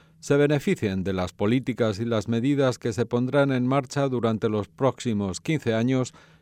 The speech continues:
en el marco de la nueva Agenda de Desarrollo Sostenible. En los diecisiete objetivos de esa agenda están muy presentes las cuestiones que más afectan a las mujeres,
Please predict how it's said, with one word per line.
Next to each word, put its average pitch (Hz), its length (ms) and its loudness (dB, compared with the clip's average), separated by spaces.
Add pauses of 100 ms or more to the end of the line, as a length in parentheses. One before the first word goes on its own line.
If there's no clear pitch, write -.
en 123 160 2
el 120 100 2
marco 139 440 2
de 120 120 2
la 104 160 0
nueva 107 520 2
Agenda 117 440 -2
de 104 160 0
Desarrollo 95 600 -2
Sostenible. 95 800 0 (600)
En 113 200 2
los 101 220 0
diecisiete 113 640 2
objetivos 107 800 0
de 104 180 0
esa 110 220 0
agenda 151 440 0 (360)
están 135 360 2
muy 139 280 4
presentes 143 640 0
las 123 240 0
cuestiones 156 600 0
que 127 100 -2
más 123 220 -2
afectan 101 480 -4
a 90 60 -4
las 85 220 -6
mujeres, 95 640 -2